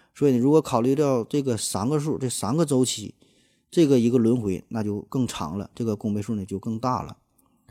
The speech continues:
那么最后一算哈，这个历法的显示轮回这个时间哈是，呃，一三点零点零点零点零哈，换算一下呢，就是公元二零一二年的十二月二十一号哈，就，就，就这意思。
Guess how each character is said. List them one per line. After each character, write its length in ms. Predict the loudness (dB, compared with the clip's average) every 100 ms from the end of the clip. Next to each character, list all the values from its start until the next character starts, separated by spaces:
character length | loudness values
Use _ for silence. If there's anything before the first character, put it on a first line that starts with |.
| _ _
那 80 | -4
么 60 | -2
最 140 | 2
后 100 | 2
一 60 | 2
算 260 | 2 0
哈， 80 | 0
这 140 | -2 -2
个 80 |
历 160 | 0 0
法 240 | -2 -6
的 180 | -6 -8 -10 -20
显 260 | -12 -8 -6
示 260 | -4 -6 -8 -8
轮 240 | -4 -2
回 200 | -2 -4 -6 _ _ _ _ _
这 140 | -4
个 100 | -4
时 220 | -2 -2
间 120 | 0
哈 140 | -2 -2
是， 240 | -2 -2 -4 -20 _ -8
呃， 280 | -4 -4 -8 -16 -20 _ _ _
一 280 | -4 0 2
三 320 | 4 4 4
点 200 | 2 0 -2 -6
零 260 | -2 0
点 240 | 0 0 -2 -2
零 200 | -4 -4
点 240 | -4 -4 -4
零 160 | -6
点 200 | -4 -4
零 160 | -6 -10 -10
哈， 100 | -4
换 220 | 2 2
算 180 | 2 0
一 60 |
下 140 | -2 -4
呢， 100 | -6
就 80 |
是 140 | -8 -8
公 180 | -4 -2
元 100 | -2
二 140 | -2
零 160 | -2 -4
一 80 |
二 100 | -4
年 140 | -4 -6
的 80 | -6
十 160 | -6
二 100 | -4
月 60 | -4
二 80 | -4
十 220 | -6 -10 _
一 140 | -8
号 200 | -6 -6
哈， 200 | -8 -14 -20 _ _ -18
就， 120 | -12 -12
就， 160 | -10
就 180 | -10 -8
这 80 | -6
意 160 | -6
思。 100 | -8